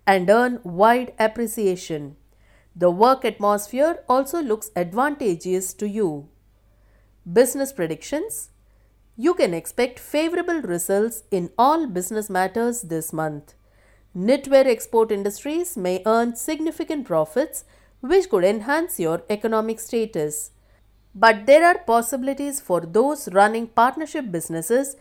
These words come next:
to feel a shortage of funds for making investments to expand their business units. You may also incur more expenses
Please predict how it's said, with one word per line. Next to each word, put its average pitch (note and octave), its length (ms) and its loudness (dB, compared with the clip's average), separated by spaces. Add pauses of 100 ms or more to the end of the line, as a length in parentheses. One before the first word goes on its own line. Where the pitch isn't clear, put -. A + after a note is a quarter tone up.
(280)
to D4 160 -2
feel F#4 320 2
a - 80 0
shortage C4 480 -2
of D#3 100 -4
funds G3+ 500 -2 (280)
for A3 240 2
making D#4+ 480 0
investments A#3+ 800 -4
to - 200 -6
expand C4+ 540 0
their D#3 160 -4
business G#3+ 440 -2
units. G3 640 -4 (500)
You A3 240 0
may C4+ 100 4
also A3+ 460 4
incur A3+ 440 -2
more A#3+ 360 0
expenses G#3+ 760 -2